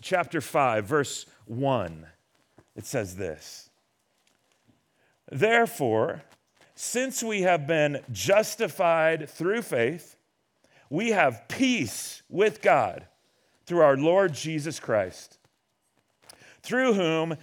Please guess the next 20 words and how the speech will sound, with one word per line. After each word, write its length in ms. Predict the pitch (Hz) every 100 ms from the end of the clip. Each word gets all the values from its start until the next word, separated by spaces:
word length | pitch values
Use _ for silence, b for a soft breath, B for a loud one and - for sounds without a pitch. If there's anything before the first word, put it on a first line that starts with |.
| B 165
we 180 | 214
have 180 | 185 139
gained 340 | 165 196 196 175
access 960 | 185 208 196 - - 110 - - -
by 520 | - 104 170 190 208
faith 640 | 202 135 104 98 110 - - _ _ _ _ _ _ _ _ -
into 600 | 147 208 226 - 156 117
this 460 | 98 104 185 180 143
grace 1120 | 110 85 113 139 147 90 - - - - - _ _ _ _ _ _ _ _ _ _ -
in 200 | 123 123
which 220 | 120 -
we 160 | 120 120
now 240 | 117 110
stand. 520 | - 104 82 - _ _ _ _ _ b b b b
And 280 | 123 147 175
we 240 | 202 214
boast 640 | 143 196 170 117 - - -
in 260 | 139 139 117
the 100 | 98
hope 600 | - 147 202 208 -